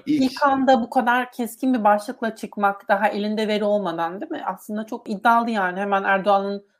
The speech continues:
Speaker 2: sorumlu olduğunu söylemek
Speaker 1: Evet.
Speaker 2: belki çok sıkıntılı. Ve ırkçı
Speaker 1: Evet.
Speaker 2: aslında belki de.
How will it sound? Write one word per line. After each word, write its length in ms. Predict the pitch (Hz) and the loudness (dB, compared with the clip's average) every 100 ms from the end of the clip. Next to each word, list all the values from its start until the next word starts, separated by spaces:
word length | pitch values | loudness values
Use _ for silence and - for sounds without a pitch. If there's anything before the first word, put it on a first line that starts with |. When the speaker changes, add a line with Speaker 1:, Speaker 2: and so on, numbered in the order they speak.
| _ | _
Speaker 2:
sorumlu 360 | - 190 196 | -8 -6 -2
olduğunu 320 | 202 175 175 175 | -2 -2 -6 -8
söylemek 420 | 190 175 175 120 | -4 -4 -4 -6
Speaker 1:
Evet. 100 | - | -4
Speaker 2:
belki 220 | - - _ | -8 -8 _
çok 140 | - | -20
sıkıntılı. 560 | - - 185 - 190 190 _ - | -20 -16 -16 -14 -14 -16 _ -8
Ve 140 | 269 233 | -4 -4
ırkçı 240 | 139 294 | 2 4
Speaker 1:
Evet. 80 | 226 | 4
Speaker 2:
aslında 340 | 196 196 190 | 0 -4 -2
belki 340 | 180 175 175 170 | 0 -2 -4 -8
de. 180 | 175 | -8